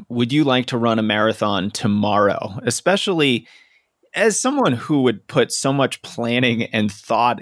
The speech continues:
into any marathon that they run, now all of a sudden you're not tapering. You probably ran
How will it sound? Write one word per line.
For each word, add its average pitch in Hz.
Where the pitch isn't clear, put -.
into 117
any 131
marathon 117
that 110
they 104
run, 107
now 214
all 165
of 120
a 120
sudden 113
you're 135
not 127
tapering. 107
You 113
probably 131
ran 110